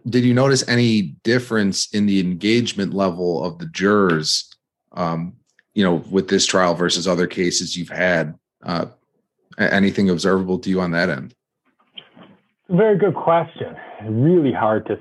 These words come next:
Speaker 2: say <laughs> because you can't really get a gauge on what they're doing. I mean, they were pretty active in taking notes. They deliberated for about, eh, maybe about two and a half hours, which I would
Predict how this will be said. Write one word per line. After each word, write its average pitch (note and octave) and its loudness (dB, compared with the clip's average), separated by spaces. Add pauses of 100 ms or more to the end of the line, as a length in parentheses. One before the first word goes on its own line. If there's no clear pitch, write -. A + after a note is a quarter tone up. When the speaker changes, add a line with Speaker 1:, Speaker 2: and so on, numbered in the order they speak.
Speaker 2:
say F#2+ -2 (140)
<laughs> - -6
because - 0
you A#2 0
can't B2 -8
really G#2+ 0
get G2+ -2
a G2 -2
gauge F#2+ -4
on F2+ -8
what F#2 -4
they're F#2 -2
doing. F2+ -4
I F#2 -12
mean, G#2+ -4 (440)
they G3+ 2
were C4 0
pretty G3 2
active C3 2
in B2+ 0
taking A#2 0
notes. G2 -4 (1080)
They C#3+ 2
deliberated C3+ 2
for A#2 2
about, A2 0 (720)
eh, E3+ -6 (100)
maybe C3+ 0
about A#2 0
two A2+ 0
and A2+ -2
a - -8
half A2 -4
hours, G2+ 2
which A#2 -2
I A2 4
would A2+ 2